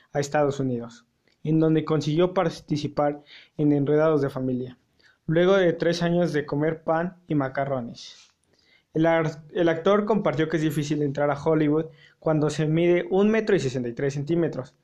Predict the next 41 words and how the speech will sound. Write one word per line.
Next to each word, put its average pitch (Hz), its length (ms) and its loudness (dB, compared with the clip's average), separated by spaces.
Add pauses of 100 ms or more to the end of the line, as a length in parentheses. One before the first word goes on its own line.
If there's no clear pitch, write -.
(420)
Pese 165 380 2
a 165 80 6
ello, 156 360 0 (380)
corrió 165 360 2
con 208 120 4
la 175 80 4
ventaja 156 400 2
de 147 160 2
verse 147 220 2
muy 160 160 0
joven 156 360 2
y 160 60 2
poder 156 280 0
interpretar 156 800 -2 (460)
a 147 160 -4
personajes 156 540 0
de 151 100 0
catorce 165 680 0
a 143 140 -2
quince 147 280 -2
años, - 400 -10 (560)
cuando 156 320 2
en 151 60 2
realidad 147 400 2
tenía 147 320 0
dieciocho. 139 580 -2 (640)
Asimismo, 165 760 0 (260)
subrayó 156 720 0
que 196 100 0
lo 180 80 2
emocionante 156 580 0
de 180 60 4
esta 180 200 -2
carrera 160 560 0 (180)
es 175 180 0
poder 170 240 4
tocar 165 300 0
la 151 80 2
vida 135 240 2
de 120 40 -4
otros, 117 400 -14